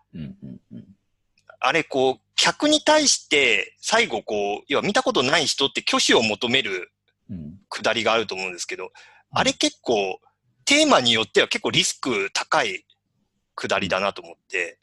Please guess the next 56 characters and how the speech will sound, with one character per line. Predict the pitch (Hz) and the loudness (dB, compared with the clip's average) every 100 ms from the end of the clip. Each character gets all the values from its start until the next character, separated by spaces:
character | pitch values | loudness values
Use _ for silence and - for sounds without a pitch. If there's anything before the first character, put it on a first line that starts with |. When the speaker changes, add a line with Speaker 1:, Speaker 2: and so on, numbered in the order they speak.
| _ | _
Speaker 1:
う | 85 | -14
ん。 | |
う | |
ん | 76 - | -14 -16
う | 73 | -20
ん | 64 _ | -20 _
う | 69 | -20
ん。 | _ _ - - | _ _ -20 -10
Speaker 2:
結 | - 226 | -4 -2
局 | 262 | 2
あ | 208 | 2
そ | - | 2
こ | 262 | 0
で | 247 | 0
ち | - 311 | 2 4
ら | 285 | 4
ほ | - | 6
ら | - | 4
手 | - 262 247 | 4 4 4
上 | 180 | 4
が | 139 160 | 4 2
っ | - _ _ - | 2 _ _ 0
て、 | 285 262 107 - _ _ - | 4 4 4 -2 _ _ -12
Speaker 1:
う | |
ん。 | 165 - - | -12 -12 -10
Speaker 2:
こ | - 143 | -2 -2
う、 | - | 0
オ | 156 | -2
チ | 202 | 0
に | 143 98 95 _ _ _ _ _ | 0 -2 -4 _ _ _ _ _
行 | 127 | -12
く | - 139 | -2 -4
っ | |
て | - - 98 | -2 0 0
い | 92 | 0
う | 90 90 | -4 -8
流 | 107 98 110 | -6 -2 0
れ | 104 | 0
な | 87 | -4
の | 82 | -8
で、 | 85 90 85 - _ - | -6 -6 -6 -14 _ -10
Speaker 1:
う | |
ん。 | 101 80 - _ _ _ _ _ _ _ _ _ _ _ _ | -8 -8 -12 _ _ _ _ _ _ _ _ _ _ _ _
Speaker 2:
あ | - 160 | -2 0
の、 | 226 | 0
こ | 214 208 196 | -2 -6 -6
う、 | - _ | -8 _
要 | 160 | -2
は | 131 | 0
ト | - | 0
ト | 180 208 | 2 2
ロ | 110 | 2
っ | 101 _ | -4 _
て | 107 95 | -2 0
い | 92 90 | -2 -6
う、 | 90 | -8